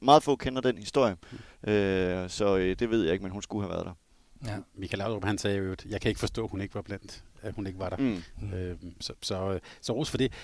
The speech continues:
Speaker 3: Men, men lige tilbage til starten, Mads, det er måske også det, der gør Anja så fed. <laughs> Det her med, hun er ikke med der. Hun er heller
Speaker 2: Ja.
Speaker 3: ikke med i den der Hall of Fame, som vi startede med.
Speaker 2: Ja, det er
Speaker 3: Det,
Speaker 2: det.
Speaker 3: det er måske meget godt i virkeligheden.
Speaker 2: Hun,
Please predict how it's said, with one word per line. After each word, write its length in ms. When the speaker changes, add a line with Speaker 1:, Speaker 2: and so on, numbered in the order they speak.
Speaker 3:
Men, 200
men 200
lige 140
tilbage 300
til 140
starten, 440
Mads, 380
det 160
er 80
måske 300
også 180
det, 160
der 100
gør 180
Anja 280
så 180
fed. 420
<laughs> 280
Det 160
her 60
med, 240
hun 180
er 40
ikke 240
med 120
der. 220
Hun 140
er 60
heller 160
Speaker 2:
Ja. 20
Speaker 3:
ikke 100
med 80
i 40
den 160
der 260
Hall 120
of 60
Fame, 260
som 160
vi 60
startede 360
med. 160
Speaker 2:
Ja, 140
det 60
er 40
Speaker 3:
Det, 20
Speaker 2:
det. 120
Speaker 3:
det 80
er 60
måske 260
meget 200
godt 180
i 40
virkeligheden. 380
Speaker 2:
Hun, 120